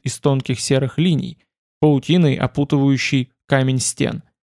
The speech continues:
Нечто похожее, кстати, Тмор замечал и на некоторых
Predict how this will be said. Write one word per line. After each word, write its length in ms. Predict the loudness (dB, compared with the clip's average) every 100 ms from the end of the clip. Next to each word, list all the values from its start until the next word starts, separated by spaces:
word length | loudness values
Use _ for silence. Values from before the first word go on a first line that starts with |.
| -2
Нечто 360 | 2 2 0 0
похожее, 600 | 2 0 2 0 2 -2
кстати, 480 | -4 -8 -10 -10 -12
Тмор 380 | -4 0 0 2
замечал 560 | 2 2 2 2 2
и 20 |
на 100 | 2
некоторых 520 | 2 0 -2 -2 -2